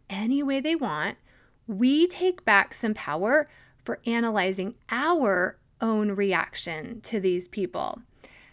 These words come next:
And knowing we can't and shouldn't try to change them, we then have the right to be and act however we want.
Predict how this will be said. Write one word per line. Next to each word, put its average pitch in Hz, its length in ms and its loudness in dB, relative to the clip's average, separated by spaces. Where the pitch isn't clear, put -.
And 233 200 8
knowing 294 380 4
we 240 120 2
can't 262 680 0
and 233 220 2
shouldn't 330 800 -2
try 196 260 0
to 185 100 0
change 180 480 -8
them, 202 420 -6
we 240 600 4
then 208 260 0
have 196 320 -4
the 190 100 0
right 185 240 0
to - 140 -8
be 202 580 0
and 208 200 -6
act - 440 -4
however 185 960 -4
we 240 460 0
want. - 520 -8